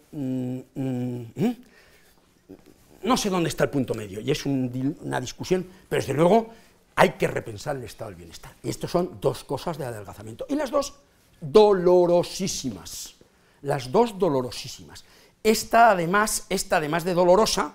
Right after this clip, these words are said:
que estamos recorriéndola con gran dolor y con, y con grandes, eh, protestas sociales, esta, además de dolorosa, requiere voluntad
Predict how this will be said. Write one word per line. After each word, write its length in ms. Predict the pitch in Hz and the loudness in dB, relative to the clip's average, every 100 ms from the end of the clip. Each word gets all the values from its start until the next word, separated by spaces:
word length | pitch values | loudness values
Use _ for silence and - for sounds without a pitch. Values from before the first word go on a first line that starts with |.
| - _ _ _ _ _ | -14 _ _ _ _ _
que 80 | - | -14
estamos 280 | 127 143 | -6 -4
recorriéndola 680 | 123 123 113 156 165 139 113 - - _ _ | -4 -8 -4 0 2 0 -2 -8 -20 _ _
con 160 | 110 110 | -12 -4
gran 240 | 139 147 | 0 0
dolor 260 | 123 170 180 | 2 2 2
y 60 | |
con, 340 | 120 117 117 107 _ _ | 0 -6 -8 -10 _ _
y 100 | - | -20
con 300 | 107 110 110 | -16 -14 -12
grandes, 520 | 113 139 139 127 - - _ _ - | -8 -6 -4 -6 -6 -16 _ _ -20
eh, 80 | 117 | -14
protestas 520 | 120 117 151 - 120 | -10 -4 -4 -4 -10
sociales, 580 | - 160 233 208 220 226 - _ | -10 -10 0 2 2 -4 -14 _
esta, 480 | 190 196 - 196 - | -4 -4 0 0 0
además 400 | 135 135 139 156 | -2 -2 -2 -2
de 80 | 185 | 0
dolorosa, 440 | 180 180 185 190 | 2 2 0 0
requiere 340 | 196 156 160 165 | -2 -2 -4 -2
voluntad 560 | 160 131 110 - 170 | 0 0 -2 2 2